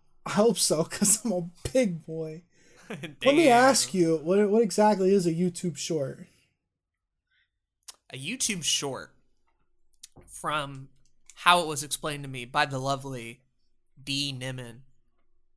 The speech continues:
Speaker 2: I'm like, "Wait a minute, did Nick Nimmin clone himself? I don't, I've never heard this
Speaker 1: <laughs>
Speaker 2: motherfucker before."
Speaker 1: It's just his brother.
Speaker 2: It's just his brother. And I'm
Speaker 1: Yeah.
Speaker 2: just like, "Oh, that's kind of, uh, you know, running in the business." He looks identical, bro.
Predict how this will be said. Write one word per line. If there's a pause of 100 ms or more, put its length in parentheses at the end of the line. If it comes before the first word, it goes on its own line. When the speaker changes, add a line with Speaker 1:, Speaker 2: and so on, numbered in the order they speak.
(120)
Speaker 2:
I'm
like, (120)
"Wait
a
minute,
did
Nick
Nimmin
clone
himself?
I
don't,
I've
never
heard
this
Speaker 1:
<laughs>
Speaker 2:
motherfucker
before."
Speaker 1:
It's
just
his
brother. (460)
Speaker 2:
It's
just
his
brother. (120)
And
I'm
Speaker 1:
Yeah.
Speaker 2:
just
like,
"Oh, (840)
that's
kind
of,
uh,
you
know,
running
in
the
business."
He
looks
identical,
bro.